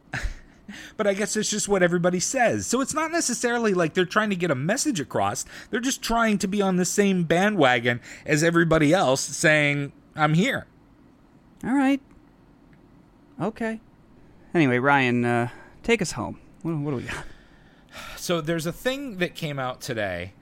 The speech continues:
Speaker 1: Um, the Wall Street Journal published a thing that apparently they got a hold of, like, some internal Facebook research.
Speaker 2: Ooh, okay.
Speaker 1: And
Speaker 2: Can
Speaker 1: they
Speaker 2: they
Speaker 1: say
Speaker 2: tell
Speaker 1: that
Speaker 2: how many
Speaker 1: fa-
Speaker 2: times I've actually looked at profiles of girls I used to sleep with?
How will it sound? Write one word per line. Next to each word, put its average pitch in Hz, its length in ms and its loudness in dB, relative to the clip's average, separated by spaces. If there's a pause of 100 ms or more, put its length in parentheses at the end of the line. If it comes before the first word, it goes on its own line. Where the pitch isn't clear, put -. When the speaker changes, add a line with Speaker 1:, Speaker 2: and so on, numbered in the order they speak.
(420)
Speaker 1:
Um, 110 380 -4
the 110 100 -8
Wall 147 220 -6
Street 143 380 -8
Journal 92 720 -8 (400)
published 120 400 -6
a 104 40 -14
thing 101 240 -10
that 98 80 -8
apparently 131 380 -8
they 110 160 -4
got 104 200 -4
a 95 60 -2
hold 104 320 -6
of, 92 320 -6
like, 92 220 -6
some 95 360 -8 (200)
internal 110 500 -6
Facebook 107 520 -10
research. 135 600 -8 (520)
Speaker 2:
Ooh, 196 240 -2
okay. 139 360 0 (760)
Speaker 1:
And 117 480 0
Speaker 2:
Can 123 120 4
Speaker 1:
they 240 80 6
Speaker 2:
they 294 60 4
Speaker 1:
say - 80 2
Speaker 2:
tell 277 180 6
Speaker 1:
that 254 60 4
Speaker 2:
how 208 140 4
many 214 180 4
Speaker 1:
fa- - 60 -4
Speaker 2:
times 185 240 4
I've 156 180 4
actually 139 460 2
looked 131 280 -2
at 127 160 -2
profiles 127 500 2
of 127 120 -8
girls 120 240 -2
I 127 60 2
used 123 180 0
to 127 80 -6
sleep 120 300 -6
with? 135 180 2